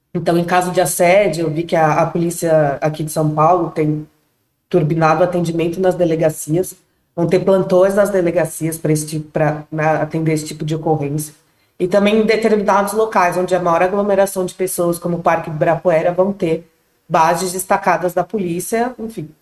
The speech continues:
que pra qualquer caso. Então, assim, a primeira regra é, se sentir, é, assediado, abusado, enfim, qualquer tipo de violência sexual ali, faça a denúncia, procure um,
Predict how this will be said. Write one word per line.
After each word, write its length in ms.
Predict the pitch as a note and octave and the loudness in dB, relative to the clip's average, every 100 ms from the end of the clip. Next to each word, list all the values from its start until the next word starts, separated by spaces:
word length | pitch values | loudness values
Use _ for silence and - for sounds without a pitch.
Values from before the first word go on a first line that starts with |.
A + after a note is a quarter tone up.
| _ _ _ _ | _ _ _ _
que 100 | D3+ | -20
pra 440 | D3+ F3 E3 E3 - _ - | -8 -4 -2 -4 -12 _ -4
qualquer 880 | E3+ E3+ D#3 D#3 E3+ F3 D#3+ C#3+ | -4 -2 -2 0 0 -2 -4 -6
caso. 480 | - D#3+ C#3 C3 C3+ | -2 0 0 -2 -8
Então, 100 | D3+ | -10
assim, 160 | D#3+ D3+ | -10 -8
a 20 | |
primeira 560 | D3+ D#3+ D#3+ F3 G#3+ G#3+ _ _ _ _ _ | -8 -6 -2 0 -2 -4 _ _ _ _ _
regra 680 | E3+ F3+ F3 F3+ G#3 G#3+ - E3+ | -4 2 2 4 2 2 -4 -4
é, 200 | D3 C3+ | -4 -4
se 140 | - | -10
sentir, 760 | D3+ - E3 D3+ - F3 F#3 F3+ | -14 -14 -10 -10 -6 -4 -4 -4
é, 260 | E3 D#3+ D3+ | -4 0 0
assediado, 960 | D3+ E3+ D3+ D#3+ D3+ D3+ D3+ D3+ D3+ _ _ _ _ _ _ | -2 -4 -2 0 2 2 0 -4 -6 _ _ _ _ _ _
abusado, 720 | E3+ D#3 F3+ E3+ E3 D#3+ D3+ | -2 0 0 2 4 2 0
enfim, 360 | E3 D#3 D#3 B2 - | -4 -8 -10 -10 -8
qualquer 360 | E3 E3 F3+ F3+ | -6 -2 0 0
tipo 240 | - G#3+ | -4 -8
de 100 | F3+ | -4
violência 480 | F3 F3+ E3+ E3+ F3+ | 0 0 0 -4 -6
sexual 600 | - F3 - F#3 D#3+ D#3+ | -8 -10 -6 0 2 2
ali, 340 | D#3 D#3 D3+ D#3 _ _ _ _ _ _ _ _ _ _ | 0 -2 -4 -10 _ _ _ _ _ _ _ _ _ _
faça 340 | F#3+ F3 A3 | 0 0 0
a 40 | |
denúncia, 580 | G3 G#3 F#3 G3+ A#3 B3 - _ _ | -2 -2 -2 -2 -4 -6 -10 _ _
procure 520 | - G3 G3 G3+ G#3 A#3+ | -2 -2 0 0 0 0
um, 1000 | A#3 G3 D#3+ D#3 E3+ E3 D3+ D3 D3 | -2 -4 -6 -10 -10 -6 -4 -4 -8